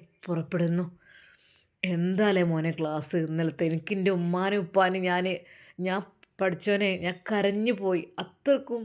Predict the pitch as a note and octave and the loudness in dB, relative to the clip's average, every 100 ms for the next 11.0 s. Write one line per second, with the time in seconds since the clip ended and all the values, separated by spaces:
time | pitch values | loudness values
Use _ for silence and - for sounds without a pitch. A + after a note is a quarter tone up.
0 | G#3+ F#3+ F#3 F3+ G3+ G3+ F#3 F#3 F3+ G#3 | -10 -6 -4 -2 -2 0 0 0 -4 -4
1 | F3+ D#3 E3 F3+ F3 F3 D3+ D#3+ - - | -4 -4 -2 0 0 0 -4 -6 -10 -10
2 | D#3+ - - G3 D#3+ F3+ E3+ - - - | -10 -8 -2 0 2 -2 -4 -8 -20 -20
3 | - - F#3 G3+ A#3 G3+ G#3 A3 A3 F3 | -20 -6 -2 0 0 2 4 4 4 0
4 | E3+ E3+ G3+ F#3 G#3 G#3+ F#3 F3+ F3+ F3 | 0 -2 -2 2 4 6 4 6 4 4
5 | D#3+ - F3 E3 E3+ G#3+ F3 E3 F#3+ F3+ | 2 -4 -2 -2 -2 0 2 2 0 -2
6 | - _ _ F#3+ F3+ E3 - G#3+ E3 E3 | -8 _ _ -6 -4 -2 2 2 4 2
7 | F3+ F3 G#3+ G#3 F#3+ E3 - B3+ F3 E3 | 0 2 0 0 0 0 0 0 0 2
8 | F#3+ F#3 - - - - _ - D4+ E4+ | 0 -2 -14 -20 -20 -20 _ 2 2 4
9 | F#4+ F#4+ F4 - A3+ C4 C4+ B3 G3 G#3 | 4 6 6 6 6 6 4 4 6 6
10 | B3+ C4+ C4 B3+ B3 F#3 - - G#3 F#3+ | 4 4 4 6 6 4 2 -2 0 2